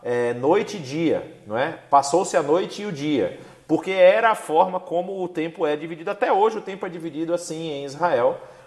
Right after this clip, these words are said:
Os dias começam, eles conseguem trabalhar com os dois calendários, mas o calendário para eles sempre o dia começa no pôr do sol. É ali que inicia um novo dia.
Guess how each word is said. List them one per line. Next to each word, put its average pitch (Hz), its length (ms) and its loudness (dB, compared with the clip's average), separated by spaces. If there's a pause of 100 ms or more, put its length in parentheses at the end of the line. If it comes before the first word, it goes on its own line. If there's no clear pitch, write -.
Os 127 180 -6
dias 160 300 2
começam, 156 640 0 (260)
eles 139 260 2
conseguem 131 460 4
trabalhar 113 500 4
com 117 60 -6
os 104 60 -8
dois 98 180 -4
calendários, 160 480 2
mas 160 160 0
o 170 60 0
calendário 165 460 4
para 165 160 2
eles 139 180 -4
sempre 170 340 -6
o 180 40 -6
dia 147 220 -2
começa 151 640 0
no 147 240 0
pôr 151 300 4
do 160 100 -4
sol. - 560 2 (340)
É 123 80 4
ali 131 240 6
que 143 140 -10
inicia 160 580 2
um 165 160 0
novo 139 300 4
dia. 117 380 -2